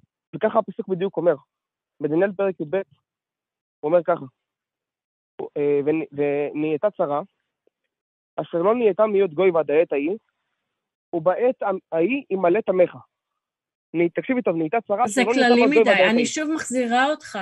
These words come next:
Speaker 1: לא
Speaker 2: אני חושבת
Speaker 1: תהיה צרה
Speaker 2: שאביב,
Speaker 1: כזאת לפני כן.
Speaker 2: אני חושבת שאביב ביקש ממך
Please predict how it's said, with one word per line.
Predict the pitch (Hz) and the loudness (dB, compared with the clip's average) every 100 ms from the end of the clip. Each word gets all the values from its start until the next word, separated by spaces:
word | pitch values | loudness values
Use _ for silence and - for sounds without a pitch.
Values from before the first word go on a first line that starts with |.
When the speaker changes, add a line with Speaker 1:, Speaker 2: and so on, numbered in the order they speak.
| 190 - | -10 0
Speaker 1:
לא | 185 | 4
Speaker 2:
אני | 262 | 4
חושבת | - 269 277 | 6 6 6
Speaker 1:
תהיה | 269 | 6
צרה | 247 285 | 6 6
Speaker 2:
שאביב, | 269 | 4
Speaker 1:
כזאת | 233 - | 0 0
לפני | 269 202 208 226 | -2 0 2 2
כן. | 175 147 - _ _ _ | 2 -8 -12 _ _ _
Speaker 2:
אני | 233 240 | 0 0
חושבת | 233 233 254 | -2 -6 -2
שאביב | 330 262 269 233 | -2 -2 -4 -6
ביקש | 226 226 220 | -6 -6 -6
ממך | 247 233 | -8 -8